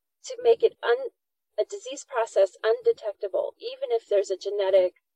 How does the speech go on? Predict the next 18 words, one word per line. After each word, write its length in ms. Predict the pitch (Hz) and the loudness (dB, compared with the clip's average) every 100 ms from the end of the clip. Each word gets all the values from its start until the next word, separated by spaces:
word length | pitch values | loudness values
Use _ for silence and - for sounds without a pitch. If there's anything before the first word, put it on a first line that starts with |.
| _ _ | _ _
propensity 680 | - - - 226 - - 196 - - | -12 -6 -4 -2 -4 -6 -8 -12 -6
for 220 | 190 185 | -2 -2
it, 260 | - - - _ _ _ _ _ _ - | -4 -8 -16 _ _ _ _ _ _ -10
which 180 | 539 | -2
I 100 | 480 | 0
think 280 | 466 - 554 | 0 -4 -6
is 160 | 494 - | -6 -6
very 380 | - 254 311 302 | -6 -4 -4 -6
fascinating 840 | - 208 208 - 196 190 - - _ | -4 -4 -4 -8 -8 -8 -10 -14 _
because 380 | - - 214 196 | -10 -6 -8 -8
it's 180 | - | -6
very 220 | - 196 196 | 0 0 0
short-sighted. 880 | - 196 - - 190 190 - - - | -6 -8 -8 -12 -10 -6 -6 -6 -10
How 120 | 466 | -10
did 120 | 508 554 | -8 -8
we 140 | 453 415 | -8 -6
land 300 | 403 - - | -4 -6 -8
here 380 | - 381 170 170 | -8 -6 -4 -6